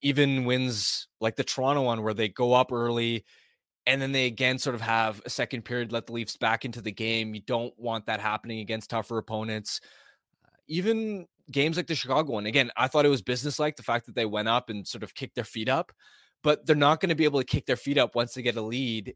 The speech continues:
anymore against some of these teams. So, um, I'm just hoping now that as the stakes sort of rise, as, as they play tougher teams, that they can sharpen up some of their details and just play a more consistent game where,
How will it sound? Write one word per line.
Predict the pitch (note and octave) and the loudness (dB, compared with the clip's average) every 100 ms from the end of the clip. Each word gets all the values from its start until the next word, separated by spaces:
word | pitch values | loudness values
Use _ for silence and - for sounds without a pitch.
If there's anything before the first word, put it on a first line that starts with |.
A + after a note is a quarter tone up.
| - | -8
anymore | B2 B2 A#2 A2+ | -4 -2 -2 -2
against | A2 A#2+ - | -2 -4 -6
some | A#2 | -6
of | |
these | A2+ G#2+ | -6 -8
teams. | C#3+ C#3 - | -8 -8 -2
So, | A2+ | -2
um, | G2 _ _ _ _ _ _ _ _ _ | -2 _ _ _ _ _ _ _ _ _
I'm | D3 D#3+ | 0 2
just | F#3+ - - - _ _ _ | 2 -2 -4 -16 _ _ _
hoping | - - D#3 D#3+ D3 C#3 C3 C3 C3 - | -4 4 4 6 6 4 0 -2 -6 -6
now | B2+ B2+ C3 | 2 4 6
that | A#2+ A2+ A2 _ | 6 2 2 _
as | B2+ C3 - | 0 0 0
the | |
stakes | A#2+ - B2+ - | -2 0 0 0
sort | B2+ | -2
of | A2 G2+ | -2 -2
rise, | G2+ G2+ B2+ D#3+ B2 | 0 2 2 0 -2
as, | A2+ - - | -4 -6 -8
as | A2+ | -8
they | A#2 | -6
play | G#2+ B2+ | -4 -4
tougher | B2 B2 B2 | 0 -2 -4
teams, | - A#2+ C3 E3 B2+ | -10 -8 -6 -4 -2
that | A#2+ G2+ - - _ | -2 -2 -10 -20 _
they | C3+ | -4
can | C3 | -2
sharpen | C3 - B2+ B2+ C3 | -2 2 2 2 2
up | B2+ - | 0 0
some | B2+ | -4
of | B2 | -2
their | A2+ | -2
details | A2 B2+ A#2 B2+ A#2 | -4 -4 -2 -2 -2
and | A2 | -4
just | B2 - | -8 -2
play | F#3 | 0
a | G3+ | 2
more | D#3+ D#3+ | 2 0
consistent | - B2 - C#3 - C3+ | -2 -8 -6 -6 -6 -10
game | - A2+ C3 B2 B2 | -4 -2 -2 -6 -6
where, | A#2+ A#2+ | 0 0